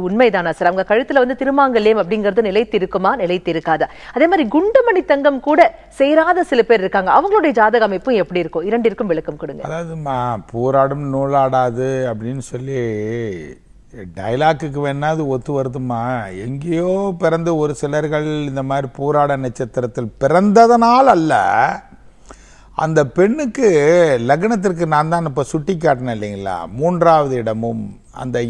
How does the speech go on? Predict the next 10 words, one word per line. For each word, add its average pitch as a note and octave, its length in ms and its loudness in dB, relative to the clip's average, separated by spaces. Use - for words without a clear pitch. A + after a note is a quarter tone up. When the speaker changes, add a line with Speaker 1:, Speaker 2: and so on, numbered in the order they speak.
Speaker 2:
ஏழாவது C#3+ 440 0
இடம் A#2 240 -6
கணவன் A#2+ 360 -6
ஸ்தானமும் G2+ 680 -8
நான்காம் D3 480 2
இடம் A2+ 240 -6
சுகஸ்தானம்லாம் B2 840 -4
அந்த G2+ 120 -8
ஜாதகத்துல B2 420 -4
கெட்டு B2 300 -10